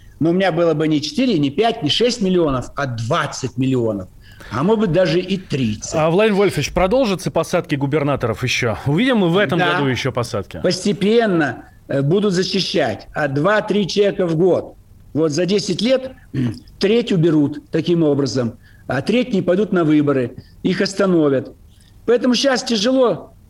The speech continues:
Speaker 1: берлинскому сидельцу. То, за что он ратовал, э, сама власть это делает. Сама власть это все делает. Это по нему удар-то. Че ему говорить? Он щас уже, э, его в, в отряд направили, будет шить варежки.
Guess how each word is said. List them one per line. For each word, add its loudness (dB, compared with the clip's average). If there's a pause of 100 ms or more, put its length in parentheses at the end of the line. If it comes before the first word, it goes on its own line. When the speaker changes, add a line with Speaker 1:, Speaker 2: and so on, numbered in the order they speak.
Speaker 1:
берлинскому 0
сидельцу. 0 (460)
То, 4
за 2
что 0
он 2
ратовал, 0 (180)
э, -10
сама 2
власть 2
это -2
делает. -2 (360)
Сама 2
власть 2
это -4
все 0
делает. 0 (320)
Это 0
по 0
нему 4
удар-то. -2 (420)
Че 0
ему 2
говорить? 0 (140)
Он 0
щас -2
уже, 0 (240)
э, 0
его 4 (180)
в, 0
в 0
отряд 0
направили, 0
будет 0
шить -4
варежки. -2